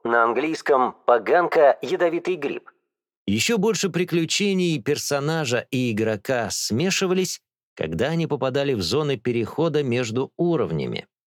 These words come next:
Это были разбросанные то тут, то там секретные комнаты, которые встречали надписью «Добро пожаловать в зону перехода» на трёх одинаковых трубах. Через них можно попасть на другие уровни игры.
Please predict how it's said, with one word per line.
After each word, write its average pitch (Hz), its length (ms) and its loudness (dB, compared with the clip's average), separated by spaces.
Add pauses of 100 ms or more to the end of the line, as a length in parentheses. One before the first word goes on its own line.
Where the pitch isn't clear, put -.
(220)
Это 160 200 -2
были 151 540 2
разбросанные 139 800 0
то 123 160 -2
тут, 147 240 -4
то 117 120 -2
там 127 240 -4
секретные 107 640 -2
комнаты, 202 540 0 (380)
которые 220 360 0
встречали 170 520 -2
надписью 104 800 -2 (200)
«Добро 92 360 0
пожаловать 156 640 -2
в 135 80 -2
зону 131 380 0
перехода» 143 720 -2 (280)
на 101 160 0
трёх 110 300 -2
одинаковых 120 560 -2
трубах. - 420 -4 (520)
Через 110 320 -2
них 90 340 -4 (180)
можно 196 320 0
попасть 170 680 -4
на 180 180 0
другие 175 640 0
уровни 131 480 0
игры. - 280 -4